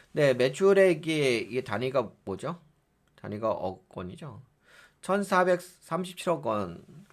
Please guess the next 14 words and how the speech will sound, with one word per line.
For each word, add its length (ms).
전기 360
대비 760
마이너스 360
이십구 400
점 300
구 140
프로 320
줄어들었고, 880
전년 300
동기 200
대비해서도 1120
삼십이 520
프로 180
줄어들었습니다. 760